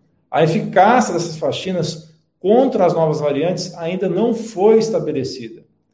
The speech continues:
A faxina de Johnson and Johnson, por exemplo,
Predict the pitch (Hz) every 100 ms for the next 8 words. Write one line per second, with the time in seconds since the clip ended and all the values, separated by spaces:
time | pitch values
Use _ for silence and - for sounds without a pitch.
0 | _ _ _ - 147 151 170 160 214 233
1 | 202 160 170 156 147 131 151 151 - 139
2 | 123 110 185 185 - 123 -